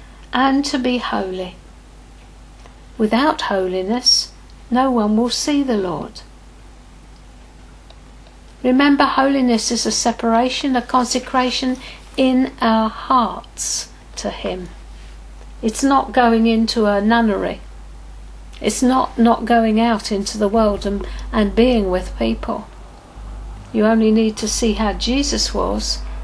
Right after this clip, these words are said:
and he never slipped in his holiness. He went everywhere. He would be in the red light district of Amsterdam if he was here now. Holiness is in the heart.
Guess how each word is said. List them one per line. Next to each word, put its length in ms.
and 120
he 140
never 500
slipped 520
in 160
his 260
holiness. 720
He 160
went 260
everywhere. 640
He 140
would 260
be 140
in 100
the 120
red 220
light 280
district 480
of 140
Amsterdam 760
if 140
he 100
was 220
here 200
now. 340
Holiness 920
is 160
in 140
the 220
heart. 460